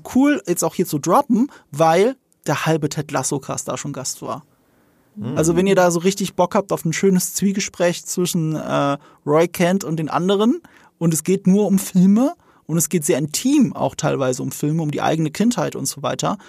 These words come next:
Speaker 1: dann hört, äh, Films to be Buried With oder Movies to be Buried With. Eins von beiden. <laughs> Sehr guter Podcast. So, so viel dazu. Ähm,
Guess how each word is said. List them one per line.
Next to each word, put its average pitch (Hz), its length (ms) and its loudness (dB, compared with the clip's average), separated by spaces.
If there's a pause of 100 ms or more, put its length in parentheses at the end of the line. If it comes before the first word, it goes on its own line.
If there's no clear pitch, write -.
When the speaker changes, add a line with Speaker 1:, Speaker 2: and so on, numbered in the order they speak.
(220)
Speaker 1:
dann 185 260 2
hört, 185 280 4 (540)
äh, 156 320 2
Films 196 640 0
to 180 140 -2
be 170 180 -4
Buried 147 520 0
With - 280 -10
oder 156 140 0
Movies 185 400 4
to 160 100 -6
be 135 160 -8
Buried 131 480 -4
With. - 320 -16 (300)
Eins 151 220 -2
von 147 100 -14
beiden. - 380 -14
<laughs> - 20 -18 (1800)
Sehr 165 200 0
guter 143 200 -4
Podcast. - 540 -12
So, - 220 -2 (340)
so 180 140 0
viel 185 140 2
dazu. 139 420 -2 (320)
Ähm, 175 540 2